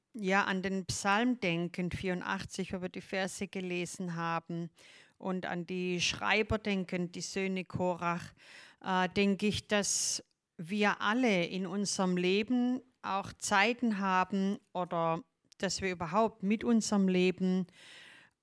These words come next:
ähm, dem, dem Standard, den Gott hat und der Herrlichkeit, die wir eigentlich leben und sein sollten und ihm geben sollten, dass wir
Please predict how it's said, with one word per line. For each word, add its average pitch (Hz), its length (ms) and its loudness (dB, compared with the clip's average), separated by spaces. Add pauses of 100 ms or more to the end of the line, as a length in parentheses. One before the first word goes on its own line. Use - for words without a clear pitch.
ähm, 170 680 0 (960)
dem, 190 300 0
dem 180 180 -4
Standard, 214 680 6
den 175 240 -2
Gott 214 320 0
hat 170 280 2
und 180 220 -6
der 165 140 -4
Herrlichkeit, 180 840 0
die 180 140 -6
wir 175 180 -2
eigentlich 180 760 -4 (400)
leben 214 420 4
und 202 140 6
sein 190 400 4
sollten 190 460 4
und 180 220 -2
ihm 202 200 0
geben 214 340 2
sollten, 180 600 0
dass 180 340 -2
wir 185 380 2